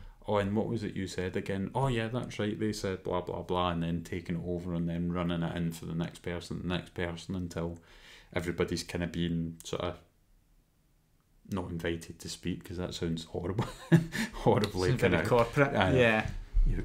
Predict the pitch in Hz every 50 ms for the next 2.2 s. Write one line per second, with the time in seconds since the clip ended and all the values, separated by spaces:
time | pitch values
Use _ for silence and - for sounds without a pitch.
0 | - 101 90 85 82 82 85 85 90 98 - - - 80 82 85 - 107 90 85
1 | 87 87 - - 85 - - - 92 85 90 - - 113 104 101 - 117 101 95
2 | 92 104 98 95